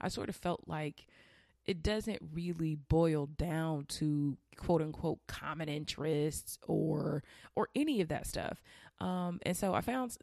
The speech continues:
found two things I'm gonna share with you. It says, "Compatibility does not hinge on some personal inventory of traits. Compatibility isn't something you have. It's something you make.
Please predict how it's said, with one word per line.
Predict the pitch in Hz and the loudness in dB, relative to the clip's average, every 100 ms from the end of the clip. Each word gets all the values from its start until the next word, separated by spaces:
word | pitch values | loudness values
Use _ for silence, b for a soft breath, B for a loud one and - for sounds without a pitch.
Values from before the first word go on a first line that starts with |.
| - | -8
found | - 190 196 | -2 -2 -2
two | 190 | -2
things | 175 165 160 | -2 -2 -2
I'm | |
gonna | 156 | -4
share | 147 147 | -2 -2
with | 143 151 | -2 -2
you. | 147 139 131 | -2 0 -2
It | 147 | -2
says, | - - | -4 -4
"Compatibility | - 175 - - 202 180 175 170 165 | -4 -4 0 0 0 -2 0 -2 -2
does | 156 147 | -4 -4
not | 151 151 156 | -2 -2 -4
hinge | - - 156 160 156 156 151 - B B B | -8 -8 -2 -2 -2 -4 -8 -12 B B B
on | - 147 | -4 -4
some | - 156 | -2 -2
personal | 147 - 165 - 165 151 - | -2 0 0 0 -2 -4 -4
inventory | 151 151 151 147 156 - 143 | -4 -2 -2 -4 -4 -4 -4
of | - - | -6 -10
traits. | - - 139 - - - B B B | -8 -4 -4 -4 -10 -14 B B B
Compatibility | 175 165 - 180 185 156 160 170 160 156 - | -6 0 2 2 0 0 2 2 0 -6 -2
isn't | - 175 160 - | 4 4 4 -4
something | - 156 151 147 | -4 -4 -4 -6
you | 147 151 | -4 -6
have. | 127 143 110 - - - B B | -4 -2 -2 -4 -10 -18 B B
It's | - - | -8 -4
something | - 180 - 165 | 0 -2 -2 -4
you | 147 151 | -2 -4
make. | 147 151 135 - - | -2 -2 -4 -6 -16